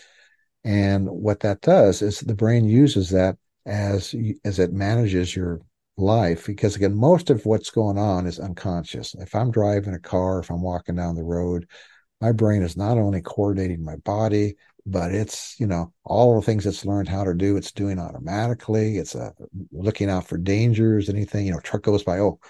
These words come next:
that association comes up and I check it out, you know. Uh, it's all that's going on at an unconscious level while I'm thinking about, you know, what I'm gonna have for lunch, you know,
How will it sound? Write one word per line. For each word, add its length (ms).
that 140
association 500
comes 240
up 160
and 80
I 40
check 260
it 80
out, 300
you 60
know. 180
Uh, 340
it's 180
all 180
that's 140
going 200
on 140
at 80
an 120
unconscious 560
level 300
while 140
I'm 120
thinking 300
about, 380
you 80
know, 80
what 80
I'm 100
gonna 140
have 180
for 140
lunch, 540
you 120
know, 280